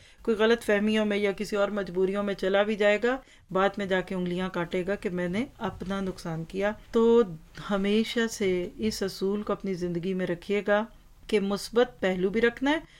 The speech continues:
और अमन की ताकत मजबूत करनी है। अल्लाह के नबी की ये भी खूबी थी, अमन की ताकत थी। "The power of peace is stronger than the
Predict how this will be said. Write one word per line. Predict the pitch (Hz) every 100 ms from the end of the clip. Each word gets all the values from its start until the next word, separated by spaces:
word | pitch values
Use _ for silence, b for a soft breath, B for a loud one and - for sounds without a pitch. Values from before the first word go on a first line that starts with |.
| B B
और | 226 226
अमन | 233 226 220 247 247
की | 233 226
ताकत | - 180 175 - -
मजबूत | 196 170 175 175
करनी | 185 175 175
है। | 180 180 -
अल्लाह | 220 220
के | 226
नबी | 208 196 208
की | 233
ये | 180 214
भी | 226
खूबी | 233 202 175
थी, | 185 247 262 B B _
अमन | 233 240 277 285
की | 269
ताकत | 220 190 - 185 -
थी। | 170
"The | 170 190 -
power | 240 262 285
of | 254 -
peace | 208 208
is | 220 208
stronger | 196 196 190 202
than | 180 185
the | 185